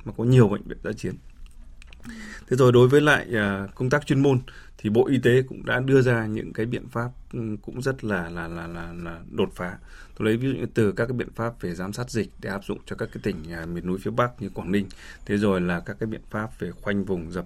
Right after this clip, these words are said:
dịch, cách ly. Thế, thế rồi là điều trị, đấy, điều trị về đa tầng. Thế rồi chưa bao giờ chúng ta điều trị tại nhà. Đấy. Thế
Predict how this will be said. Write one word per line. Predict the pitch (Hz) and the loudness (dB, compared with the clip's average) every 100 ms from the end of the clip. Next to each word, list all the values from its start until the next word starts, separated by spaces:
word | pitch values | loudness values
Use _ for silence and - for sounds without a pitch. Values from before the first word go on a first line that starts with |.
| - | -6
dịch, | 92 - - | -6 -6 -6
cách | 117 120 | -4 -2
ly. | 107 95 - - - - | -2 -2 -4 -16 -18 -12
Thế, | 107 98 101 - - - | -8 -6 -6 -10 -16 -8
thế | 98 | -4
rồi | 98 92 | -2 -2
là | 90 90 82 85 | -2 -2 -4 0
điều | 107 | 0
trị, | 101 - - - | 0 -4 -10 -10
đấy, | 98 95 - | -8 -8 -6
điều | 104 92 | -4 -2
trị | 87 73 - | -4 -10 -4
về | 90 | 2
đa | 107 | 4
tầng. | 110 110 90 - | 6 6 4 -4
Thế | - | -6
rồi | 101 92 | -6 0
chưa | 143 | 6
bao | 139 | 8
giờ | 120 | 8
chúng | 120 | 6
ta | 120 | 4
điều | 110 | 4
trị | 98 | -2
tại | 110 73 | -4 -6
nhà. | 98 - - - - | -6 -10 -12 -18 -14
Đấy. | 98 92 - - - | -12 -12 -14 -18 -16
Thế | - | -6